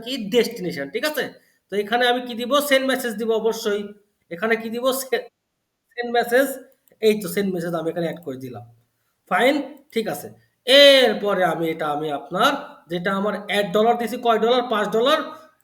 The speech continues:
এই অ্যাডটা এখন আমি আর কি পাবলিশ করে দিব। <clears throat> যদি আপনি এভাবে টার্গেট করেন তাহলে কি আপনি কিন্তু প্রপারভাবে যারা বিদেশে থাকে আপনি তাদেরকে কিন্তু টার্গেট করতে পারবেন। আপনার মেইন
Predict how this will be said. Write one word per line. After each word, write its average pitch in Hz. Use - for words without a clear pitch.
এই 233
অ্যাডটা -
এখন 208
আমি 190
আর 180
কি 214
পাবলিশ 220
করে 151
দিব। 131
<clears throat> 196
যদি 202
আপনি 254
এভাবে 262
টার্গেট 240
করেন 285
তাহলে 233
কি 208
আপনি 180
কিন্তু 240
প্রপারভাবে 247
যারা 220
বিদেশে 262
থাকে 220
আপনি 214
তাদেরকে 254
কিন্তু 277
টার্গেট 233
করতে 202
পারবেন। 156
আপনার 220
মেইন 247